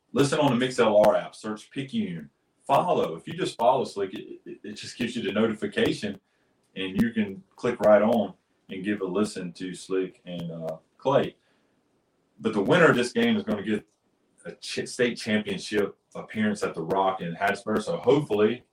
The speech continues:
I missed this game Friday. I'll be back the following Friday, as if you haven't heard,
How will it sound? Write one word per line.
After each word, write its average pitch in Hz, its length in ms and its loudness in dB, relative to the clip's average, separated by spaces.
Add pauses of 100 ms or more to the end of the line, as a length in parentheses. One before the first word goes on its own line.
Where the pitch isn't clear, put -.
(220)
I 87 200 -6
missed 117 320 -2
this 135 240 4
game 135 320 0
Friday. 131 600 2 (260)
I'll - 220 -14
be 95 140 -10
back 117 440 -6
the 113 80 -18
following 135 480 6
Friday, 104 400 4
as 95 160 -4
if - 160 -14
you 95 140 -16
haven't 107 260 -6
heard, 117 380 0